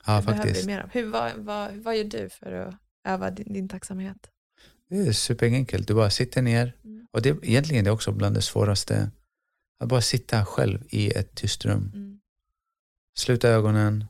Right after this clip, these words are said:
Speaker 1: och bara fokusera på tacksamhet.
Speaker 2: Mm. Tack
Speaker 1: Man
Speaker 2: så
Speaker 1: kan vara
Speaker 2: mycket.
Speaker 1: tacksam över sin familj, sina barn,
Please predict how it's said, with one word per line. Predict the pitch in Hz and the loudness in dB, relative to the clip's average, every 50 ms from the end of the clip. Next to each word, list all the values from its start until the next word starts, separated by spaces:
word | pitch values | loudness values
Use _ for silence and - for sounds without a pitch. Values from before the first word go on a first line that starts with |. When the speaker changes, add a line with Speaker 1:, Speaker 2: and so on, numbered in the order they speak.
| - _ _ _ _ _ _ _ _ _ | -12 _ _ _ _ _ _ _ _ _
Speaker 1:
och | - 107 | -4 0
bara | 107 104 104 101 101 101 98 98 110 - _ _ _ _ | 2 2 4 4 2 2 0 -2 -4 -6 _ _ _ _
fokusera | - 120 - 110 - 110 104 95 95 | -6 -4 -2 0 2 2 2 0 0
på | - | -2
tacksamhet. | - - 104 - - 107 107 107 107 104 - - | -2 -2 -2 -2 -2 -2 -2 -2 -2 -4 -6 -12
Speaker 2:
Mm. | 220 220 254 - - _ _ _ _ _ _ | -18 -20 -20 -20 -20 _ _ _ _ _ _
Tack | _ - _ | _ -10 _
Speaker 1:
Man | 110 110 107 101 | 0 2 2 2
Speaker 2:
så | |
Speaker 1:
kan | - 110 | 2 0
vara | 107 107 | 0 0
Speaker 2:
mycket. | 107 - | -2 -2
Speaker 1:
tacksam | - 120 110 - - 113 107 101 | -6 -6 -4 -2 0 0 2 2
över | 101 101 101 101 101 101 101 98 - _ _ _ _ _ | 2 2 4 4 2 2 0 -2 -8 _ _ _ _ _
sin | - - 101 92 | -4 -2 -2 -2
familj, | - 101 101 101 98 95 98 101 104 104 110 - - _ _ _ _ _ _ _ _ | -2 -2 0 0 0 0 0 -2 -4 -6 -8 -12 -18 _ _ _ _ _ _ _ _
sina | - - 104 98 95 | -8 -4 -2 0 0
barn, | 95 90 98 95 95 101 101 101 104 104 107 | 0 2 2 2 4 4 2 2 0 -2 -4